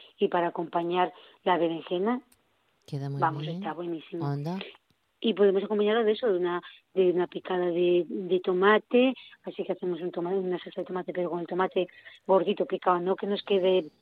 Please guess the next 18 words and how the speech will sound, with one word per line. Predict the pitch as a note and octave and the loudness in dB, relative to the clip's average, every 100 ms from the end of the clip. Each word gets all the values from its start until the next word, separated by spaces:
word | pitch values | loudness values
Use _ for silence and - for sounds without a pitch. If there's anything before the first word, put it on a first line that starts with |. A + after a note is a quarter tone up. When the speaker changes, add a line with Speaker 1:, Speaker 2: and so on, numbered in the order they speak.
| _ _ _ | _ _ _
Speaker 1:
puré, | G#3 G#3 C3+ | 4 4 4
Speaker 2:
Sí, | B2 | 0
que, | - | -8
Speaker 1:
sino | - | -8
que | - | -4
Speaker 2:
exacto, | F3+ F3 D#3+ D3 | 0 0 0 -2
Speaker 1:
se | F#3 | 0
Speaker 2:
que | F3+ | 2
como | G3 | 6
Speaker 1:
note | G#3 B3 | 6 6
Speaker 2:
un | |
pisto | B3 A#3+ - G#3+ | 6 4 4 2
así | - G#3+ | 2 -2
con | F#3+ F#3 F#3 F3+ | -2 -2 -2 -4
muchas | F3+ F3 D#3 | -6 -6 -12
cosas. | - F3 G#3+ G#3 | -6 2 6 6
Speaker 1:
Exacto, | F3 D#3 E3+ E3 D#3+ - _ - - B3+ | 6 2 4 4 2 -4 _ -20 -12 -10
exacto. | E3+ E3+ - | -6 -6 -6